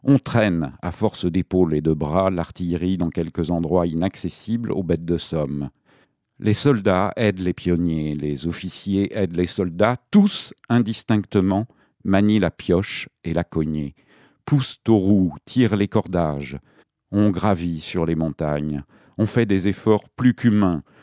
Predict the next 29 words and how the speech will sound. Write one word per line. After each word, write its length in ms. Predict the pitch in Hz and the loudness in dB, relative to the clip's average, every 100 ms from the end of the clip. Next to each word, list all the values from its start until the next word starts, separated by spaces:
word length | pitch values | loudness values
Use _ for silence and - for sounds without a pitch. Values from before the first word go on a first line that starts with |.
| _ 113 | _ 0
on 80 | |
brave 280 | 117 135 139 | 2 4 4
la 120 | 123 | 4
mort 360 | 117 101 85 - | 4 4 2 -2
qui 120 | 90 | -10
semble 340 | - 107 104 101 | -2 2 4 4
ouvrir 380 | 95 110 113 | 2 2 2
mille 260 | 98 120 117 | 4 4 2
tombeaux 480 | - 107 95 92 85 | 0 2 4 4 4
dans 160 | 80 | -2
ces 140 | 78 92 | -2 0
vallées 240 | 87 90 | 0 0
profondes 560 | - 107 - 104 113 117 | 0 -2 -2 -2 0 0
que 120 | 95 | 0
l'Argentière 760 | 85 90 82 87 - 98 85 82 | 0 0 -2 -4 -4 -4 -2 -2
arrose 580 | 82 92 92 98 101 117 - _ _ _ - | 0 2 4 2 -4 -12 -14 _ _ _ -4
et 120 | 90 | 0
où 100 | 90 | 0
des 160 | 85 | -2
torrents 380 | 82 - 101 98 | -2 0 2 2
de 100 | 87 | 2
glace 380 | 80 85 82 - | 0 0 -2 -4
et 80 | 80 | -2
de 120 | 80 | -2
neige 440 | 80 82 95 92 | 0 0 -2 -4
fondus 540 | 87 - 82 82 80 76 | -10 -8 -6 -4 -4 -6
par 160 | 87 76 | -6 -6
le 100 | 76 | -6
soleil 640 | - 78 73 76 80 85 | -6 -6 -4 -4 -4 -6